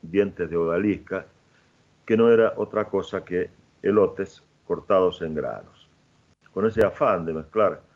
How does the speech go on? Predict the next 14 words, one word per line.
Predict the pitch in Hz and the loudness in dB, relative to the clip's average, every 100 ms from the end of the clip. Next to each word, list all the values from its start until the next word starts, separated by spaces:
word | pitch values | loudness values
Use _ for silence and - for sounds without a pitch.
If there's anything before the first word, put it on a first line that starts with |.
| _ _ | _ _
lo | 82 | -10
francés | 87 90 110 | -8 -2 -2
con | 92 87 | -2 -2
lo | 87 | -2
mexicano, | 92 110 113 101 87 110 _ _ _ _ _ _ _ | -4 -6 0 2 2 -4 _ _ _ _ _ _ _
la | 82 | -8
esposa | 78 - 101 92 | -4 -2 -2 0
del | 87 92 | 0 0
ex | |
mayordomo, | 95 92 104 123 90 76 | 0 0 2 2 0 -4
que | 76 | -8
oficiaba | 80 76 101 95 | -10 -2 2 4
de | 95 | 2
cocinera, | - - 113 95 98 | -2 -4 -2 -2 -2